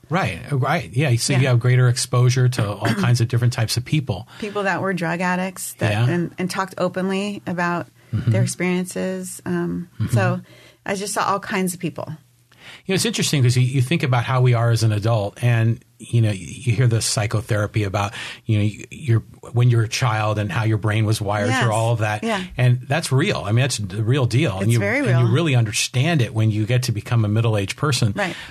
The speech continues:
Speaker 1: Um, so, you know, you went through something very,
Speaker 2: <clears throat>
Speaker 1: very different than a lot of, um, other, other people.
Speaker 2: Yeah.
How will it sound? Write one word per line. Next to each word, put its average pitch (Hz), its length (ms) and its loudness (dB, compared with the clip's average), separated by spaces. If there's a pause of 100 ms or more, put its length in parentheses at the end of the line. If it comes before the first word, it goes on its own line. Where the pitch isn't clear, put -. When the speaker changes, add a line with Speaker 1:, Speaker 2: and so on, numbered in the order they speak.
Speaker 1:
Um, 120 300 4
so, 123 460 2 (600)
you 123 160 0
know, 120 80 6
you 120 240 2
went 123 220 2
through 127 140 0
something 120 380 2
very, 123 300 2
Speaker 2:
<clears throat> 117 120 2
Speaker 1:
very 117 180 4
different 156 440 0
than 113 340 2
a 110 120 -2
lot 107 260 0
of, 107 280 0
um, 101 280 -2
other, 104 200 0 (180)
other 117 180 2
people. - 460 -2
Speaker 2:
Yeah. 196 240 -4